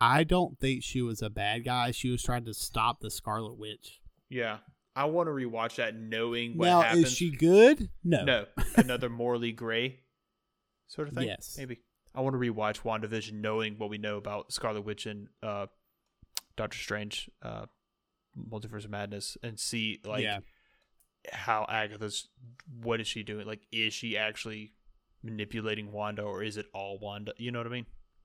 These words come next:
Speaker 1: Mm-hmm.
Speaker 2: Can't remember. But, yeah, Elaine's Thunderbolts. We joked about it, and look at us.
Speaker 1: Here we
Speaker 2: We,
Speaker 1: are.
Speaker 2: here we are, getting,
Speaker 1: Um,
Speaker 2: getting it.
Speaker 1: We are getting a,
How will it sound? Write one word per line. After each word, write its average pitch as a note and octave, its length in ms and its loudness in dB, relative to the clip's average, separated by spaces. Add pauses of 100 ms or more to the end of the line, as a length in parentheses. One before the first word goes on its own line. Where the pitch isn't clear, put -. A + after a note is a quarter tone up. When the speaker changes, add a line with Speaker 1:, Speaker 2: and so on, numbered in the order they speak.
(340)
Speaker 1:
Mm-hmm. A2+ 440 -4 (360)
Speaker 2:
Can't G2+ 160 -8
remember. F#2+ 300 -10 (580)
But, - 300 0
yeah, C4 180 0 (140)
Elaine's F#3+ 440 4
Thunderbolts. G#3+ 560 2
We A#2+ 120 0
joked C#3 340 2
about B2+ 300 6
it, A#2+ 120 0
and A2 180 -6
look A#2+ 180 -2
at G#2+ 100 -2
us. G2 280 -6 (920)
Speaker 1:
Here D#3+ 180 2
we C#3+ 120 2
Speaker 2:
We, A#2 40 -4
Speaker 1:
are. G#2 280 -2
Speaker 2:
here B2+ 200 4
we A2+ 140 0
are, G#2 160 -2
getting, A#2 320 4
Speaker 1:
Um, G#2+ 240 -2
Speaker 2:
getting G#2 300 -2
it. - 120 -10 (1120)
Speaker 1:
We C#3+ 140 6
are C#3+ 80 8
getting C3+ 300 4
a, A#2+ 260 0